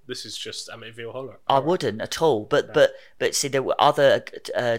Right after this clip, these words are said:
Speaker 2: twin films, like the example we used. You, if you watched those two films back to back, you'd be like, "Uh, this is th-, exactly the same." Like,
Speaker 1: <laughs>
Speaker 2: surprisingly, you know, like.
Speaker 1: Yeah.
Speaker 2: So yeah, I don't know. I'm not convinced about that one.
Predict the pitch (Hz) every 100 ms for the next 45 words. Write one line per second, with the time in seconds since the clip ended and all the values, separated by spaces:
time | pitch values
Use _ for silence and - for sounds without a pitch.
0 | - - 117 107 - 104 104 107 101 -
1 | - 113 110 - 107 - 113 110 104 104
2 | 104 104 101 98 - - - - 113 117
3 | - - 123 120 131 - - - 113 113
4 | - 107 - 104 98 107 98 - - 104
5 | 92 - 107 104 104 104 104 101 - -
6 | - - - - 110 - 107 - - 98
7 | - 104 - 104 - - 104 98 98 90
8 | 92 - - - 175 - - - - -
9 | 117 113 107 107 92 90 85 92 92 87
10 | 90 87 - 117 107 - - - 131 131
11 | 147 123 107 131 165 170 175 123 165 156
12 | 135 - 71 - - - 95 101